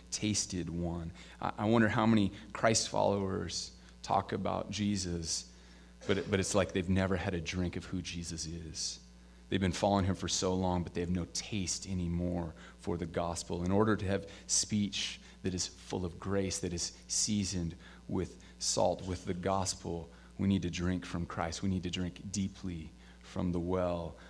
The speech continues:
of the gospel. Right? And this is what, this is what drives us in to God's word so that, so that we can know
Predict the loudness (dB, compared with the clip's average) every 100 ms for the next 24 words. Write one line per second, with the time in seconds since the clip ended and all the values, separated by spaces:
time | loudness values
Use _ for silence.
0 | -20 -2 2 2 0 -6 -4 -2 -2 -4
1 | -8 -6 -6 -8 -14 -20 -18 -8 -2 -2
2 | 0 -2 0 0 0 0 0 0 2 2
3 | 2 0 0 -2 -2 0 2 2 -2 -6
4 | -14 -20 -16 -6 -4 -4 -4 -4 -2 0
5 | 0 0 -2 -4 -6 -2 0 2 2 2
6 | 0 -6 -6 0 2 4 6 6 6 4
7 | 2